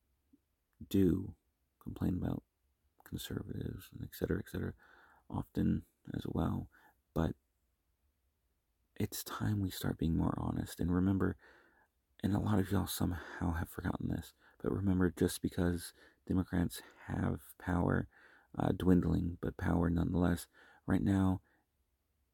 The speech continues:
doesn't mean the liars have left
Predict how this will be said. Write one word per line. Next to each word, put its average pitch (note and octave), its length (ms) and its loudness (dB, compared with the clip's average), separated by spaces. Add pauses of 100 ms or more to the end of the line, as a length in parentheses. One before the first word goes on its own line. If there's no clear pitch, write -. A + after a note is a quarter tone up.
(500)
doesn't A2+ 420 4
mean F#2+ 340 6
the F2 100 4
liars F2+ 500 2
have F2 240 -4
left F2+ 400 -2